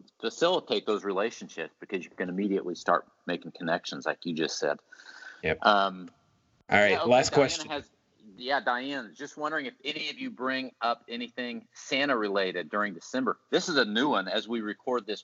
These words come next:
Speaker 1: podcast. This just popped up today, right, Corey? And then it's getting all
Speaker 2: Uh,
Speaker 1: kinds of traction.
Speaker 2: an hour ago, yeah.
Speaker 1: An hour ago, yeah. Do you bring Santa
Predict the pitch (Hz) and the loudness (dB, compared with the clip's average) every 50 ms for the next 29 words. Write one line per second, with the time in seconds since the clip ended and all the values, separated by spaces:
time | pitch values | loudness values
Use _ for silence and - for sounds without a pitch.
0 | _ - 104 110 113 - - - 82 78 78 80 - - - _ _ _ _ _ | _ 4 4 4 4 0 -6 -6 -4 -4 -4 -4 -6 -10 -20 _ _ _ _ _
1 | - 113 123 123 - 107 - - - 104 98 - - - 98 95 85 - _ _ | 0 0 0 0 -2 -6 -6 2 2 2 2 2 2 0 2 2 2 0 _ _
2 | _ _ _ _ - 104 87 104 113 107 92 87 95 107 _ - 107 104 104 113 | _ _ _ _ -8 0 2 2 2 2 2 0 0 0 _ -8 -6 -4 -4 -4
3 | 117 _ _ _ _ _ _ 104 101 101 101 - - - 113 95 98 104 98 95 | -6 _ _ _ _ _ _ -10 -10 -10 -10 -10 -6 -4 -2 4 4 4 6 4
4 | 95 95 101 98 95 95 - - - 90 87 95 101 - 127 117 110 - - 107 | 2 0 -2 -4 -6 -8 -12 -8 -2 2 2 2 2 2 2 0 2 2 4 6
5 | 110 117 123 120 107 98 95 90 82 87 78 80 82 - - - 113 101 98 95 | 8 8 8 8 6 4 2 0 0 0 -2 -2 -4 -6 0 4 4 4 4 2
6 | - - - - - 117 107 - 101 107 107 113 123 127 131 131 123 120 123 120 | -4 -8 -4 2 2 2 2 4 2 2 2 2 0 -2 -6 -6 -6 -8 -8 -8
7 | 123 135 139 131 _ _ _ 95 107 117 113 85 78 _ _ _ - 120 135 143 | -8 -10 -12 _ _ _ _ -12 -10 -10 -10 -10 -14 _ _ _ -6 -4 -4 -4
8 | 143 110 135 147 156 160 151 - - - 143 135 143 156 151 135 107 | -4 -4 -4 -6 -6 -6 -8 -14 -10 -4 -2 0 0 0 0 -2 -2